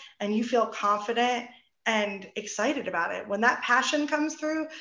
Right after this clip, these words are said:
you're gonna be way more effective. So we're gonna start there. And then the other three classes, we're gonna do deeper dives into YouTube, Facebook, and Instagram. And I chose those because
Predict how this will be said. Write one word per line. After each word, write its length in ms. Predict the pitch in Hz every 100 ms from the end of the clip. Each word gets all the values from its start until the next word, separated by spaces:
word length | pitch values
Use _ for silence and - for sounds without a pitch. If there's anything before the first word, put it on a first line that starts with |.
| -
you're 100 | 269
gonna 140 | 269 269
be 120 | 247
way 180 | 220 226
more 220 | 208 190
effective. 480 | 185 190 - - -
So 140 | -
we're 60 | 208
gonna 180 | 233
start 380 | 233 - 226 240
there. 460 | 220 208 214 240 - - - -
And 100 | 240
then 120 | 294
the 120 | 294 277
other 280 | 311 427
three 180 | 415 320
classes, 540 | 269 - 262 262 269 247
we're 80 |
gonna 200 | 240 220
do 160 | 208 214
deeper 420 | 214 214 214 233
dives 680 | 226 190 196 214 233 - - - -
into 220 | 226 226
YouTube, 720 | 240 190 214 214 240 233 226
Facebook, 480 | - 202 208 - 208
and 160 | 208 -
Instagram. 680 | 196 208 202 202 202 208 - - - - -
And 120 | 302
I 120 | 320
chose 460 | 320 320 359 381 -
those 400 | 247 254 285 -
because 600 | 247 247 226 220 220